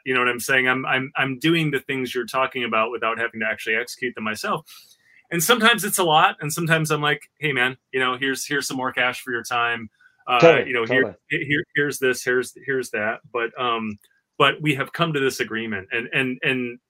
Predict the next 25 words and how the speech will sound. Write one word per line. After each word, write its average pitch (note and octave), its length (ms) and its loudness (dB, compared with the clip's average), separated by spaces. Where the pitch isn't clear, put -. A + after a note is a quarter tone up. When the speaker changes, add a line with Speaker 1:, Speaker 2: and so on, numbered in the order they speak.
Speaker 1:
and A#2+ 460 -4
it's - 160 -2
an D3+ 80 0
agreement F3+ 440 2
that D3 220 2
could D#3 180 -2
only F3+ 300 0
be D#3 140 -2
come E3+ 260 0
to B2 460 -2
because C#3 200 -4
we've C3+ 220 -2
worked C#3+ 220 2
together B2+ 340 -2
over G#2+ 160 -6
time. G2+ 320 -6
I've A#2 160 0
worked C3 220 -2
with - 80 -16
the A#2+ 80 -8
same B2+ 280 0
letterer A2+ 380 2
my G#2 120 0
Speaker 2:
Yeah. G2 60 -6
Speaker 1:
entire A2+ 220 2